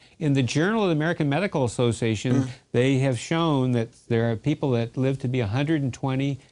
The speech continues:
Speaker 1: even the hundred and thirty years
Speaker 2: Oh,
Speaker 1: of
Speaker 2: do,
Speaker 1: age.
Speaker 2: do you believe this?
Speaker 1: Yes, I do.
Speaker 2: Now, to hear this, folks, we got a, a great world-renowned health scientist here today, and he's saying that there are people,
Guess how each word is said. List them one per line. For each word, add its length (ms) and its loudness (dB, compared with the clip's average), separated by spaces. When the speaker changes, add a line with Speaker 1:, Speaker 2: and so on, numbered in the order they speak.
Speaker 1:
even 320 2
the 120 0
hundred 480 0
and 160 0
thirty 420 2
years 400 2
Speaker 2:
Oh, 20 0
Speaker 1:
of 60 -2
Speaker 2:
do, 60 -2
Speaker 1:
age. 280 2
Speaker 2:
do 60 6
you 80 4
believe 280 0
this? 380 -4
Speaker 1:
Yes, 400 0
I 100 0
do. 220 0
Speaker 2:
Now, 120 2
to 100 2
hear 160 2
this, 180 -2
folks, 360 -4
we 100 0
got 220 0
a, 180 -4
a 80 -4
great 360 0
world-renowned 1500 0
health 260 -2
scientist 440 -4
here 100 0
today, 420 -2
and 140 2
he's 160 0
saying 360 2
that 140 0
there 160 2
are 60 0
people, 560 -2